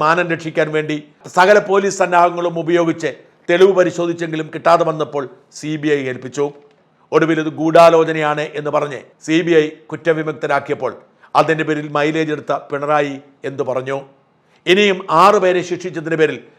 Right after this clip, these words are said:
പിണറായി മേനി നടിക്കാൻ രംഗത്തെത്തും. പത്രസമ്മേളനം നടത്തിയിട്ട് പറയും, "കണ്ടോ തൻ്റെ ഭരണകാലത്ത് സ്ത്രീ പീഡകർക്ക് രക്ഷയില്ലെന്ന്." തനിക്കെതിരായി സംഭവിക്കുന്നതിനെയൊക്കെ തനിക്ക് അനുകൂലമാക്കി മാറ്റാൻ പിണറായിക്കറിയാം.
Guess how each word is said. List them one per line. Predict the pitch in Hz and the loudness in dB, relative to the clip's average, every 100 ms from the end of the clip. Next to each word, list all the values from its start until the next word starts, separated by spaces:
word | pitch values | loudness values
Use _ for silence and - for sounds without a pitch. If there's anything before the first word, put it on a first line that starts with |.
| _ | _
പിണറായി | 165 170 175 165 160 151 | 0 4 4 4 0 -6
മേനി | 156 175 175 | -4 -4 -4
നടിക്കാൻ | 165 160 156 - 143 | -4 -4 -4 -6 -8
രംഗത്തെത്തും. | 147 143 135 131 139 156 _ _ _ _ - | -6 -6 -8 -6 -8 -8 _ _ _ _ -6
പത്രസമ്മേളനം | 156 165 180 170 165 165 | -2 0 0 0 0 0
നടത്തിയിട്ട് | 156 156 156 | -4 -4 0
പറയും, | 156 135 - _ _ | 0 0 -10 _ _
"കണ്ടോ | 156 175 151 135 | -4 0 0 0
തൻ്റെ | 156 165 | -2 0
ഭരണകാലത്ത് | 170 170 175 170 165 160 113 - _ _ | 0 2 4 4 4 -2 -6 -10 _ _
സ്ത്രീ | 156 165 170 | 0 0 2
പീഡകർക്ക് | 170 160 151 151 | 0 -2 -2 -6
രക്ഷയില്ലെന്ന്." | 143 143 156 139 127 131 139 - _ _ - | -8 -4 -4 -2 -4 -4 -6 -8 _ _ -2
തനിക്കെതിരായി | 180 208 208 196 214 202 | 0 2 2 2 2 0
സംഭവിക്കുന്നതിനെയൊക്കെ | 190 185 185 180 175 170 165 165 123 - _ - | -2 0 0 0 -4 -4 -4 -2 -6 -8 _ -4
തനിക്ക് | 156 165 165 | -4 0 0
അനുകൂലമാക്കി | 165 180 180 170 165 160 160 | 0 0 2 0 0 -2 -4
മാറ്റാൻ | 151 151 143 110 - _ - | -4 0 -2 -2 -14 _ -16
പിണറായിക്കറിയാം. | 135 143 135 131 123 131 | -8 -4 -4 -4 -2 0